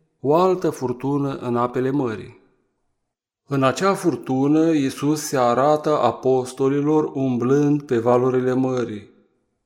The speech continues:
Din corabie îl cheamă pe apostolul Petru să meargă la el peste valuri. Și a plecat credința.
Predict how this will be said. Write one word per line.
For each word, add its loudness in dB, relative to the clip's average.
Din 6
corabie 2
îl 2
cheamă 0
pe 0
apostolul 2
Petru -6
să -6
meargă 0
la 0
el 0
peste -6
valuri. -6
Și -6
a 2
plecat 0
credința. -6